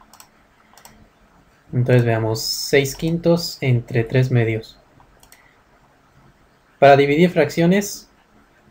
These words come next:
hay que multiplicar el primer número de aquí arriba por el número de abajo de la segunda fracción. Seis por dos, doce,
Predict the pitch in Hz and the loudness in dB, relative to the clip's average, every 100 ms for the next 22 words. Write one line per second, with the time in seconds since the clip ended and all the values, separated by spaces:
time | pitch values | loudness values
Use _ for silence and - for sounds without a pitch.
0 | _ _ _ - 131 127 131 127 127 123 | _ _ _ 0 2 4 4 4 2 -2
1 | 113 123 175 - - _ _ _ _ _ | -2 2 2 0 -12 _ _ _ _ _
2 | _ _ _ _ 131 113 110 120 131 131 | _ _ _ _ -2 -2 0 0 2 2
3 | 131 123 113 110 123 127 156 170 127 117 | 2 0 0 -2 -2 0 0 -2 -2 -2
4 | 113 110 120 - - 123 123 123 120 120 | -2 -6 -10 -12 -6 -2 0 2 2 0
5 | 120 143 127 117 113 117 117 123 131 165 | 0 0 0 -2 -4 -6 -4 -4 -6 -4
6 | 170 170 - - 117 - 120 135 160 - | -6 -8 -8 -6 -4 -2 -2 0 -2 -6
7 | - 131 127 175 - | -4 0 0 -2 -8